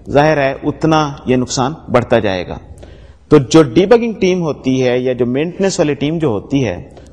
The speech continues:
ان پہ یہ جب پروڈکشن میں سسٹم چلا جاتا ہے، then they are under a lot of pressure to fix the problems quickly۔ ان کا turn around time بہت تیز ہونا چاہیے۔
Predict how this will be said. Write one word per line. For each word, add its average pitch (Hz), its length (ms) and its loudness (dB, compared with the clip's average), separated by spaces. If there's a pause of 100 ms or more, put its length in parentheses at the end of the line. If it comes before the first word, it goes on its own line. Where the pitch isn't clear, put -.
(140)
ان 190 200 4
پہ 175 380 4
یہ 165 540 0 (100)
جب 139 120 4 (120)
پروڈکشن - 380 4
میں 180 100 -4
سسٹم 143 280 -6
چلا 143 200 2
جاتا 117 360 0
ہے، 107 140 -4 (420)
then 143 100 2
they 151 400 4 (280)
are 131 280 2
under 143 200 -2
a 117 200 -4
lot 131 300 2
of - 200 -6
pressure 127 340 2 (480)
to 143 40 4 (140)
fix 196 260 2
the 156 140 2
problems 139 500 0
quickly۔ 175 340 2 (120)
ان 143 140 -2
کا 147 80 0 (140)
turn 160 140 2
around 147 320 -4
time 139 240 -2
بہت 156 260 0
تیز 123 160 2
ہونا 110 140 -4
چاہیے۔ 92 320 -6